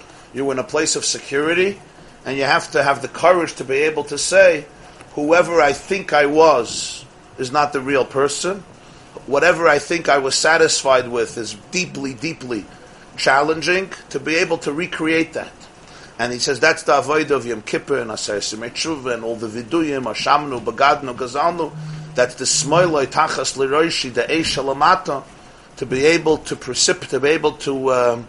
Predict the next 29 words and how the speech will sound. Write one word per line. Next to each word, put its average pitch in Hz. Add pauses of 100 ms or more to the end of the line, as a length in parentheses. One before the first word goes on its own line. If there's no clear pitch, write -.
(440)
bring 165
in, 175
to 135
usher 160
in 180
the 160
Yeminei 165
Techapkeni, 123 (340)
Matzmiach 147
Yeshuas, 165
which 156
is 165 (300)
Sukkos. - (560)
As 165
explained, 196 (340)
as 147
explained 160
by 123
Riches, 160
the 131
mitzvah 156
Lahavim 143
and 131
Ahedyot, 156 (380)
that 156
you 160
create 165
from 151
Hedyotius, 143